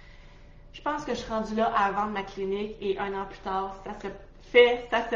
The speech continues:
passe. Mais je trouvais vraiment intéressant de revenir là-dessus parce que, en plus, on a parlé de ce, de, de ce sentiment-là de sécurité, ce besoin-là primaire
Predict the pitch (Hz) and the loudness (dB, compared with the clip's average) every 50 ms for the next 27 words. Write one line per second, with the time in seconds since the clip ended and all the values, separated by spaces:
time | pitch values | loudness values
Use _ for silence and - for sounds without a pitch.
0 | 214 214 - 208 208 208 233 240 233 - - - 330 - - - 220 220 226 214 | -2 0 2 2 2 2 2 0 -2 -6 -12 -14 -16 -14 -8 -4 0 0 0 0
1 | - - - - - - - - - - 240 220 240 240 240 240 240 277 285 - | -2 -6 -12 -14 -18 -20 -20 -18 -12 -6 0 4 4 4 4 4 2 0 -2 -2
2 | 226 - - 214 185 185 196 - 233 240 220 196 180 185 185 180 196 196 196 190 | -6 -6 -6 -6 -6 -6 -6 -6 -8 -8 -6 -6 -6 -6 -6 -6 -6 -6 -6 -6
3 | 180 180 - - - 254 - - - - - 208 196 190 - - 190 190 - 240 | -8 -10 -12 -14 -14 -12 -12 -12 -14 -10 -8 -6 -6 -6 -6 -6 -8 -6 -4 -4
4 | 240 240 - - - 190 180 175 170 170 170 175 185 190 180 180 170 170 - - | -4 -4 -6 -8 -8 -6 -6 -6 -8 -8 -8 -8 -8 -8 -6 -6 -8 -8 -10 -16
5 | - - - - 190 175 165 - - - 180 190 190 - 190 190 - - 254 247 | -18 -18 -16 -16 -14 -14 -14 -16 -16 -12 -10 -10 -8 -8 -10 -12 -10 -8 -8 -8
6 | 233 233 - - 208 202 190 180 180 185 196 196 202 - - - - - 202 202 | -6 -8 -12 -14 -10 -8 -6 -6 -4 -4 -6 -6 -8 -12 -16 -18 -16 -12 -12 -12
7 | 208 196 - - 190 180 175 175 - - 208 208 - - - - - - - 233 | -10 -12 -16 -16 -14 -12 -12 -10 -8 -6 -6 -6 -6 -10 -14 -16 -18 -14 -8 -6
8 | 208 185 185 208 262 277 269 233 226 220 196 180 180 185 196 208 226 226 214 - | -6 -4 0 0 2 2 2 0 -2 -4 -4 -2 -2 -2 0 0 0 -2 -2 -4
9 | - - - - - - - - - 269 240 208 185 196 240 247 208 190 - | -8 -14 -16 -20 -20 -18 -16 -10 -6 -4 -4 -2 -2 -2 -2 -2 -4 -4 -8